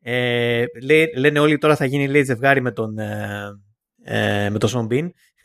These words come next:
<laughs> Γιατί όπου και να παίζει σκοτώνεται.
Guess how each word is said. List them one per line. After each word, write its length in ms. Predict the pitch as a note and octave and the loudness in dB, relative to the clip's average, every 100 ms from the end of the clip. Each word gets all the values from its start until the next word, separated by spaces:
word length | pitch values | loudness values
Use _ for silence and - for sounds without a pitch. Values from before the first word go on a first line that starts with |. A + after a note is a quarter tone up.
| _ _ - - | _ _ -12 -8
<laughs> 1300 | - - G3+ F3+ F4+ A#4 - - _ - _ - | -6 0 2 4 2 2 0 -6 _ -20 _ -4
Γιατί 260 | - D#3 A3 | -2 0 0
όπου 160 | G#3+ - | 0 -2
και 140 | F3 | -2
να 140 | E3 | 0
παίζει 220 | D#3+ F3 D3+ | 2 0 0
σκοτώνεται. 920 | - C3 C3+ C#3+ E3 - - - | -2 -2 0 0 -2 -6 -10 -10